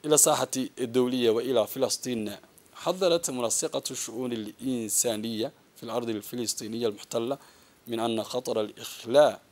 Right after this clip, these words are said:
القسري يتهدد المئات من الفلسطينيين شرقي القدس المحتلة. وقالت المنسقة في تغريدة لها على تويتر: "قد يتم طرد اثنين من كبار السن من عائلة صوب اللبن الفلسطينية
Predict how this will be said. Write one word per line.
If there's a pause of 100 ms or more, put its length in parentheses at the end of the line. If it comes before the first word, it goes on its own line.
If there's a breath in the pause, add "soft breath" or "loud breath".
(320 loud breath)
القسري
يتهدد (400 soft breath)
المئات (140)
من
الفلسطينيين
شرقي
القدس
المحتلة. (540 loud breath)
وقالت
المنسقة
في
تغريدة
لها
على
تويتر: (300 soft breath)
"قد
يتم
طرد
اثنين
من
كبار
السن
من
عائلة (100)
صوب
اللبن
الفلسطينية